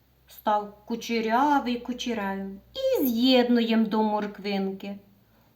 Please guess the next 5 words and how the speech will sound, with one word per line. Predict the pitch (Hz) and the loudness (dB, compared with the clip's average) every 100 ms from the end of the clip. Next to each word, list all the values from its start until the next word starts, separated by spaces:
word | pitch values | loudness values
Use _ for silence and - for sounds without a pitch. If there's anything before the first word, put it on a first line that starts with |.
| _ - | _ -2
Ось | 277 466 508 480 | 2 4 2 0
у | 262 | 0
нас | 214 196 196 | 2 0 -2
така | 196 196 233 359 | -6 -2 0 2
морквинка | 403 392 - 208 214 208 208 202 208 | 0 -2 -6 -8 -6 -6 -6 -6 -8